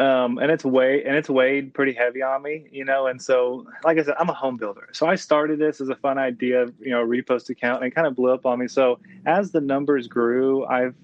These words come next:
kinda felt that my responsibility has grown, especially when I do a picture and it gets, you know, three thousand saves and forty-five hundred people send it to a friend.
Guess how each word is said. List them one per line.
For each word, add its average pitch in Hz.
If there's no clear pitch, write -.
kinda 147
felt 131
that 120
my 123
responsibility 117
has 131
grown, 143
especially 180
when 139
I 131
do 143
a 120
picture 131
and 113
it 110
gets, -
you 139
know, 110
three 135
thousand 117
saves 123
and 110
forty-five 123
hundred 117
people 117
send 127
it 117
to 113
a 104
friend. 120